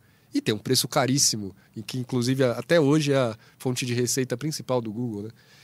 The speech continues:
Então eu acho que, voltando pro terreno de, virtual,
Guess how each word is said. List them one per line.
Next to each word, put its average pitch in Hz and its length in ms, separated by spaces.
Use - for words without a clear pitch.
Então 160 160
eu 175 120
acho 180 180
que, 170 220
voltando 143 360
pro 151 140
terreno 139 340
de, 120 240
virtual, 113 720